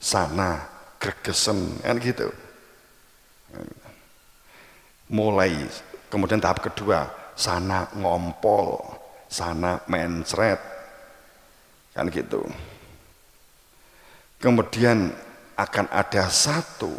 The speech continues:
titik, karena saat seseorang dalam pendidikan yang salah akan memunculkan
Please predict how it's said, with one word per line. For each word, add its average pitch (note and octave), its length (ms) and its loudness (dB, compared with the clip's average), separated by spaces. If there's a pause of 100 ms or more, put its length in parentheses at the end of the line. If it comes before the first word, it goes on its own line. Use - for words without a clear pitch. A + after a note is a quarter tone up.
(380)
titik, - 400 -2 (1600)
karena F#2+ 320 2
saat - 500 2
seseorang F#2+ 800 0
dalam F2+ 320 -2
pendidikan D#2+ 640 -4
yang D#2 240 -4
salah A#1 420 0 (1900)
akan E2+ 360 -2
memunculkan E2+ 920 -4